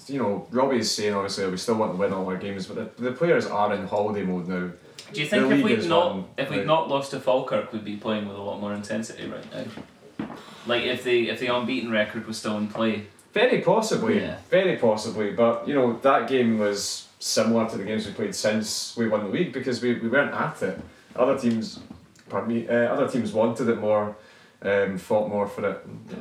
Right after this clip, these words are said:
Speaker 3: You should, there should still be enough to be playing for that guys should be playing with a lot of intensity between now and the end of the season. You know, there still, there still should be places up for grabs next season. There should be places at the club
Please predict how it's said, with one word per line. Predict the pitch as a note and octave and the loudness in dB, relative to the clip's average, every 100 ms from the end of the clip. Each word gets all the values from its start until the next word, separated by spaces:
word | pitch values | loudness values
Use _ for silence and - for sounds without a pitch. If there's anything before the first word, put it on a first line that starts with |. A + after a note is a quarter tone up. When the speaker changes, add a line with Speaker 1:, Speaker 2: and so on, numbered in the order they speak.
| - - - - | -14 -16 -20 -8
Speaker 3:
You | E3 | -6
should, | F3+ D#3+ | -4 -6
there | - E3+ | -4 -4
should | F3 G#3+ F3+ | 0 0 0
still | - A#3+ G3+ | 0 4 4
be | D#3+ F3 C3 | 4 2 4
enough | A2 C3+ - - - | 2 0 -4 -12 -6
to | |
be | A#2 G#2+ | -2 -2
playing | - C#3+ F3+ E3 | 2 2 4 2
for | A#2+ G2 F#2 | 2 0 0
that | F#2+ - | -4 -2
guys | A2+ A2 G#2 F2+ - | 2 4 4 0 -6
should | - A#2 | 0 2
be | G#2+ | 2
playing | - G#2+ G2+ | 2 2 2
with | G2+ | -2
a | G2+ | -2
lot | G#2+ G2 | 0 0
of | F#2+ | -4
intensity | F#2+ C3 D#3 - A2 | -4 -2 -2 0 -2
between | G#2+ A2 | 2 2
now | G2+ | 2
and | G2 | 0
the | |
end | G2 | -4
of | F#2+ | -4
the | F#2+ | -2
season. | G2+ F#2+ | -2 -2
You | G#2 | -2
know, | G#2 | -2
there | G2+ | -4
still, | - D3 A2+ | 0 0 0
there | A#2+ | -6
still | - D3 | 0 0
should | A#2+ A2+ | 2 0
be | |
places | A2 C3 A#2 A#2 | 0 0 0 -2
up | A#2+ | -2
for | |
grabs | A2 A2+ A2+ G#2+ | 0 2 2 0
next | G2+ - | -4 -2
season. | A#2+ A2 A2 | 2 4 4
There | G#2 | 2
should | G#2+ | 0
be | G#2 | -2
places | G#2 B2 A#2 A2 G#2+ F#2 | -2 -2 -2 -2 -6 -6
at | - A2 G#2+ | -2 -2 0
the | G#2 | -2
club | - - C3 C#3 | -4 -4 0 0